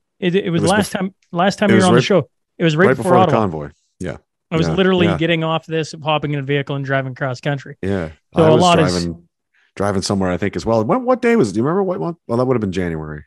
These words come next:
Speaker 2: sometime.
Speaker 1: Well, January.
Speaker 2: Yeah.
Speaker 1: I tell you what, we have the power. I tell you what, it
Speaker 2: Yeah, it's not
Speaker 1: was
Speaker 2: important. I get it. It was, yeah, it would have been January.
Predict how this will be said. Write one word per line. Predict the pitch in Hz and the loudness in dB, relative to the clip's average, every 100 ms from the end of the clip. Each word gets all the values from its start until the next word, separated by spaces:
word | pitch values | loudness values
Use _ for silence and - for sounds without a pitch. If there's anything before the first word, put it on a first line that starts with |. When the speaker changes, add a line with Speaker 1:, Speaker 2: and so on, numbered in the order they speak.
| _ | _
Speaker 2:
sometime. | - - - - _ _ _ _ _ | -20 -16 -16 -16 _ _ _ _ _
Speaker 1:
Well, | 202 185 175 175 | -4 0 2 0
January. | 147 165 170 165 | 0 0 0 -2
Speaker 2:
Yeah. | 160 135 | -4 -6
Speaker 1:
I | 135 | -8
tell | - | -4
you | 160 | -2
what, | 120 123 | -2 -4
we | 180 | -2
have | 143 135 127 117 | 0 0 0 -2
the | |
power. | 120 - 120 120 165 - - | -6 -4 -2 0 -2 -4 -8
I | 147 | -6
tell | 127 151 | 0 2
you | 147 | 4
what, | 143 139 | 2 -2
it | - 143 | -2 0
Speaker 2:
Yeah, | 98 156 | 4 4
it's | 151 | 6
not | 156 | 6
Speaker 1:
was | 135 | 2
Speaker 2:
important. | 113 98 98 98 - | 2 0 0 -2 0
I | 113 | 2
get | 101 | 2
it. | 95 | 0
It | 104 | 0
was, | 107 101 | 0 -2
yeah, | 98 | -4
it | 90 | -4
would | 98 | -4
have | 92 | -6
been | 82 | -6
January. | 78 76 73 78 | -6 -8 -8 -10